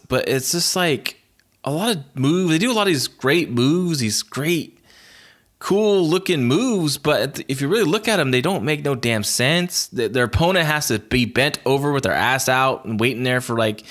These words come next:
ten seconds for you to jump, get to the top rope to do your little quick twisty flip. Like, who sits there, right? It just drives me insane. Like, it just, um, you know, it was just the tip, it just was very indie.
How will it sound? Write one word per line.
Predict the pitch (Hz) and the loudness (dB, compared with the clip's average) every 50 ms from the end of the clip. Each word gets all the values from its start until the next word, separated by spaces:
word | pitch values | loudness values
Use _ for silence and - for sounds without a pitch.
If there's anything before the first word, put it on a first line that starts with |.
| - - - - | -20 -20 -12 -2
ten | - 143 143 147 143 | 0 0 2 2 0
seconds | 135 - - 131 131 - - 147 131 - | 0 0 0 0 0 0 -2 -2 -2 -2
for | - 117 123 | -2 0 0
you | 127 | 2
to | 127 123 | 2 0
jump, | 113 110 - 123 131 127 - - | 0 0 0 0 0 0 -2 -2
get | - 151 143 | -2 -2 0
to | 143 | 0
the | 135 | 0
top | - - 143 135 131 - | 0 2 0 0 0 0
rope | 127 131 127 | 0 0 0
to | 127 117 | 0 -2
do | 113 123 | 0 0
your | 131 135 135 | 0 2 2
little | 127 127 127 120 120 | 2 2 2 2 0
quick | - - - 143 135 - | -4 -6 -8 -8 -6 -4
twisty | 156 143 139 - 123 | -4 -4 -2 -2 -4
flip. | 117 - 127 135 135 135 - - - - - - - - - - - - - - - - | -4 0 0 0 0 0 -2 -8 -20 -20 -20 -18 -18 -18 -18 -18 -20 -20 -20 -20 -10 -4
Like, | - - - | -2 -2 -2
who | - - 320 311 | 0 0 0 0
sits | - - - - - - | 0 2 0 0 -2 -2
there, | - 101 85 80 - - - _ | -4 -4 -4 -4 -8 -10 -14 _
right? | - - 110 113 120 117 - - | -2 0 2 2 2 0 -2 -4
It | 117 - | -4 -2
just | - 220 196 - - | -2 -2 -2 -2 -2
drives | - - 220 220 226 220 214 190 180 | -2 -2 0 0 0 0 -2 -2 -2
me | 180 180 156 139 - - | -2 -2 -4 -4 -8 -6
insane. | - 151 151 135 131 - - - - - - - 151 190 226 233 220 202 170 131 113 101 95 | -4 -4 -4 -2 -2 -2 -2 -2 -2 -2 -4 -2 0 0 2 2 2 2 2 2 0 0 0
Like, | 107 110 107 - | -2 -2 -2 -2
it | 123 123 | -4 -2
just, | - 147 147 143 - - - - - - - - - - - - - - - - - | -2 -2 -2 -2 -4 -6 -12 -20 -20 -20 -20 -20 -20 -20 -20 -20 -20 -20 -20 -10 -4
um, | - 131 135 131 131 131 123 123 139 180 | 0 0 2 2 2 2 0 0 0 -2
you | 269 254 | 0 0
know, | 156 120 113 | 2 2 0
it | - 107 156 | 0 0 0
was | 175 185 185 180 | 0 0 0 0
just | 202 190 - - - _ - | 0 -2 -4 -6 -10 _ -10
the | - - | -10 -6
tip, | - - 214 214 - | -4 -4 -6 -4 -2
it | - 180 190 | -2 -2 0
just | 220 247 220 | 0 0 0
was | 196 190 160 | 0 0 2
very | 139 147 160 170 160 | 2 2 2 2 2
indie. | - 120 156 208 196 - 95 92 92 - | 2 0 0 2 2 0 0 -2 -4 -8